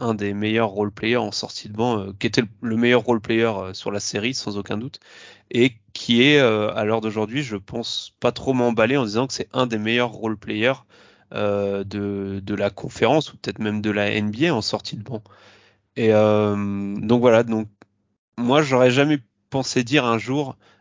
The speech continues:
euh, Grant Williams va éteindre Kevin Durant sur plusieurs séquences. Et, et pourtant, c'est, franchement, c'est ce qui s'est passé. Et ceux qui aiment la bonne défense physique mais propre,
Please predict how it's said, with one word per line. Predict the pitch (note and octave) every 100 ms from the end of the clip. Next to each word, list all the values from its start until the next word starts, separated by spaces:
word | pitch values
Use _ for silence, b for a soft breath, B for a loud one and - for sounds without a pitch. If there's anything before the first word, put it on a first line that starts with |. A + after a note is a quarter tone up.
| -
euh, | G#2+ G#2 G#2 G#2
Grant | G#2 A2+ -
Williams | A2+ B2 C3 G#2+
va | G#2+ G#2+
éteindre | A2+ G#2 B2 A#2
Kevin | - G#2+ G#2+
Durant | G#2 G#2 A2
sur | - G2
plusieurs | - G#2+ G#2
séquences. | - A2 A#2+ - - _ b b b b _ -
Et, | A2+ A2+ A2+ A2+ A2 A#2+
et | A2+
pourtant, | A2 A2 E3+
c'est, | E3 - G#2+ G#2+ G2+ G2 G2 G2 F#2+ G2
franchement, | B2 G#2+ D3
c'est | - G2+
ce | -
qui | -
s'est | - -
passé. | B2 A2+ E3
Et | D3 G#2
ceux | -
qui | A#2 C#3
aiment | A#2+
la | A2
bonne | G#2 B2 D3
défense | C3+ C3 D3 C#3 - -
physique | - - C#3 D#3 D#3
mais | B2+ A2+
propre, | - D3 -